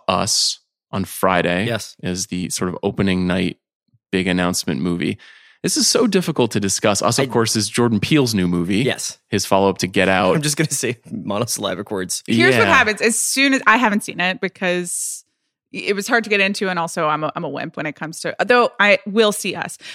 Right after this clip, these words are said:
Speaker 3: But if you guys get too close to spoiling anything, I'll just kinda hit the buzzer, like, and, you know, eh,
Speaker 1: Okay.
Speaker 3: and then you have to reset.
Speaker 1: Well, I, I, I think it probably would be a huge mistake to try to talk about the plot beyond what people know from the trailer,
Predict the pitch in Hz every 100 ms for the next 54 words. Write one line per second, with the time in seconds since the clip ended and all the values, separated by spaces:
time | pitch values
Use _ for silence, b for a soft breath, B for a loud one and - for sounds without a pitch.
0 | B 240 226 226 240 240 247 247 240 240
1 | 220 202 - 202 - 175 175 180 - 170
2 | 165 175 185 180 165 151 156 170 - -
3 | 165 - 160 - - 139 120 147 170 -
4 | - 202 170 175 240 240 226 202 254 220
5 | 208 208 202 196 190 185 185 190 165 -
6 | 156 - 190 143 - - _ - 214 -
7 | 170 - 120 - 139 185 208 170 - 151
8 | 165 156 135 139 127 127 123 131 - 120
9 | 113 117 - 101 101 107 104 - 110 104
10 | 107 101 98 - 107 101 107 104 104 98
11 | 110 101 98 92 92 92 - 76 -